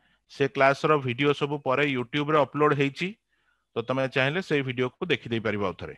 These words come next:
କିମ୍ବା କୋର୍ସ ଭିତରେ ଯୋଉ ଭିଡିଓ ଅଛି, ସେଥିରେ ବି ସଂକେତ ପ୍ରଥା ବିଷୟରେ କୁହା ହେଇଛି। ଆଚ୍ଛା, କ୍ୱେଶ୍ଚନ ନମ୍ବର ଟୁ, ଥ୍ରୀ ଆଉ ଫାଇଭ୍, ଏଇ ତିନିଟା ମୁଁ ଡିସକସ କରିବି। ତ ଟୁ ଟା ହଉଛି, ଏକ ଉତ୍ତଳ ଦର୍ପଣ ଠାରୁ ବସ୍ତୁକୁ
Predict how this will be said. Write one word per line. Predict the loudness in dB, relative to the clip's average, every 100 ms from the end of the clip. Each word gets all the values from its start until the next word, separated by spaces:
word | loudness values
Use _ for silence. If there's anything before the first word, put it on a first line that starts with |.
| _ _ _ _ _ _ _ _ _ _ _ _ _ _ _
କିମ୍ବା | -2 -2 4
କୋର୍ସ | 6 6 6
ଭିତରେ | -4 2 2 4
ଯୋଉ | 2 -2
ଭିଡିଓ | 2 4 4
ଅଛି, | 0 -6
ସେଥିରେ | -6 -4 -2
ବି | -2
ସଂକେତ | -2 -4 -4 -4
ପ୍ରଥା | -4 -2
ବିଷୟରେ | -4 -2 -4
କୁହା | 0 0
ହେଇଛି। | 0 -4 -14 _ _ _ _ _ _ _ _ _ _ _ _ _ _ _ _ _ -20
ଆଚ୍ଛା, | -20 -20 -20 _
କ୍ୱେଶ୍ଚନ | -6 -4 -2
ନମ୍ବର | 0 0 -2
ଟୁ, | -2 0 0 -4 -12 _ -6
ଥ୍ରୀ | -2 0 0 0
ଆଉ | 0
ଫାଇଭ୍, | 2 -2 -2 -4
ଏଇ | -6
ତିନିଟା | -2 -2 -2
ମୁଁ | -2
ଡିସକସ | -2 -4 -4 -4
କରିବି। | -8 -8 -16 _ _ _ _ _ _ _ _ _ _ _ _
ତ | -8 -4
ଟୁ | -2 4
ଟା | 4
ହଉଛି, | 4 0 0
ଏକ | -2 0 0
ଉତ୍ତଳ | -2 0 2 2
ଦର୍ପଣ | 0 0 -4 -2
ଠାରୁ | -2 -2
ବସ୍ତୁକୁ | -2 -4 -2 -4